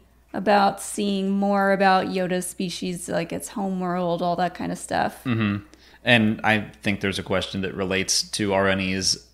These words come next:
Speaker 2: in a little bit. So for now, I'll just say that, yeah, I think we're going to learn more about them. I bet we will eventually see more of them.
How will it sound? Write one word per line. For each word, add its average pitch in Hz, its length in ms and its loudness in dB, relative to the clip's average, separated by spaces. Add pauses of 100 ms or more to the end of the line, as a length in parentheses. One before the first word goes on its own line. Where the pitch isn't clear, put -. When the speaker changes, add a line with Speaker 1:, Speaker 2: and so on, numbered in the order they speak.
(100)
Speaker 2:
in 107 120 2
a 104 40 4
little 95 220 2
bit. 90 400 0
So 104 240 2
for 98 220 -2
now, 92 320 4
I'll 95 100 4
just 85 240 -2
say 92 240 2
that, 95 200 -2
yeah, 107 800 4
I 117 140 4
think 131 380 0
we're 135 100 4
going 117 300 4
to 110 80 4
learn 104 240 2
more 101 160 4
about 98 320 4
them. 95 280 0
I 98 120 -4
bet 95 360 0
we 104 120 0
will 95 160 0
eventually 92 520 -4
see 95 300 -2
more 92 260 -2
of 87 280 -2
them. 117 340 0